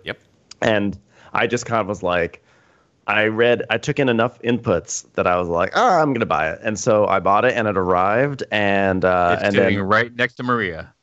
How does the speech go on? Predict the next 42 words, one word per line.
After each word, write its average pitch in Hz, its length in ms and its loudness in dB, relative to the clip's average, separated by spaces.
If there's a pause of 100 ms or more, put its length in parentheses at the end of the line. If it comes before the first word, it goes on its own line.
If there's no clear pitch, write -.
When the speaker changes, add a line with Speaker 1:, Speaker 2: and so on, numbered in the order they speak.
(120)
Speaker 2:
<laughs> - 240 -4
sitting 139 220 2
next 131 160 0
to 175 80 0
Maria, 127 240 4
and 127 160 0
then 123 340 0
Speaker 1:
<laughs> 131 80 -2
Speaker 2:
Matt, 120 460 0
I 117 40 0
told 120 100 -2
Speaker 1:
Staring, 135 260 2
Speaker 2:
Matt 143 240 -2
that - 80 0
I - 20 2
Speaker 1:
judging 95 140 -2
Speaker 2:
bought 90 220 -2
Speaker 1:
you. 98 60 2
Speaker 2:
it. 101 140 -2 (800)
I 113 80 0
spread 156 300 0
my 139 120 0
disease 117 340 -4
to 104 100 -12
Matt, 95 320 -2
and 98 100 -6
then 101 80 -4
he 107 160 0
went 110 140 2
and 90 100 -6
bought 85 240 2
it. 85 160 -4
And 107 380 -2
what 113 440 -2
I, 110 120 -4 (160)
we 131 260 4
have 135 160 2
a 110 60 -2
play 131 240 2
date 90 360 0
set 95 200 0
up, 85 180 0